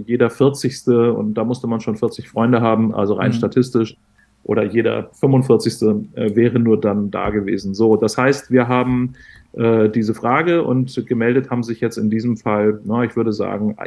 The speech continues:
Speaker 1: ich würde es hinterher sagen fünfzehn Prozent, aber ich habe in der Veranstaltung so vermeintlich fünfundzwanzig da gesehen.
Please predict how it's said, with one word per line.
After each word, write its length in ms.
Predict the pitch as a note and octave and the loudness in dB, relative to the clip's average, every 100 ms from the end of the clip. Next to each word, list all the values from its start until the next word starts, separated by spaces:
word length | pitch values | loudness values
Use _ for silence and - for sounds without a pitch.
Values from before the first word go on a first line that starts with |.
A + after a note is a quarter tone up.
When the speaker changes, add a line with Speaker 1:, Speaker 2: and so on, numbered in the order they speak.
| - | -8
Speaker 1:
ich 260 | A2 - | -8 -8
würde 200 | G#2+ B2 | 0 2
es 100 | C3 | 4
hinterher 340 | C3+ C3 B2+ A2 | 2 4 4 4
sagen 220 | G#2+ G#2 | 2 0
fünfzehn 380 | D#3 E3 D#3 C3+ | -2 -2 -4 0
Prozent, 440 | C3+ C3 B2 A#2+ | -2 0 0 0
aber 160 | A2 G#2+ | 0 0
ich 140 | A2+ | -2
habe 160 | A#2 A2+ | -6 -4
in 100 | A2+ | -2
der 100 | G#2+ | -2
Veranstaltung 680 | - A2 - G#2+ G#2+ G#2 - | -4 -4 -2 0 0 -2 -4
so 200 | G#2 G2+ | -4 -2
vermeintlich 480 | G#2+ G2+ G#2 G#2 | 0 0 0 -2
fünfundzwanzig 680 | - G#2+ G2 A2 B2+ D3+ C3+ | -2 0 0 0 0 0 0
da 100 | B2 | 2
gesehen. 520 | A#2+ A#2 A#2+ A#2+ C3 | 2 2 2 2 -2